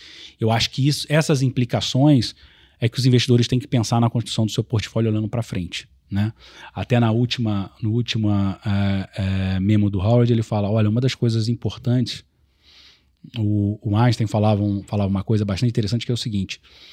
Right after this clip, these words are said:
é, "Insanidade é você fazer a mesma coisa e esperar resultados diferentes."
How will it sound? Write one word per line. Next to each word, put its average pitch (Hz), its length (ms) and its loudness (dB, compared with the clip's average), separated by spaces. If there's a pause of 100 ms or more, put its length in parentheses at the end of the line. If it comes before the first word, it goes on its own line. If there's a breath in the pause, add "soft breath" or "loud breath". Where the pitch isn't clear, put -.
(480 loud breath)
é, 101 340 -2
"Insanidade 123 960 4 (200)
é 127 100 -4
você 113 240 -2
fazer 120 220 0
a 120 40 4
mesma 139 280 4
coisa 127 240 4
e - 20 2
esperar 123 280 2
resultados 120 380 2
diferentes." 107 600 -4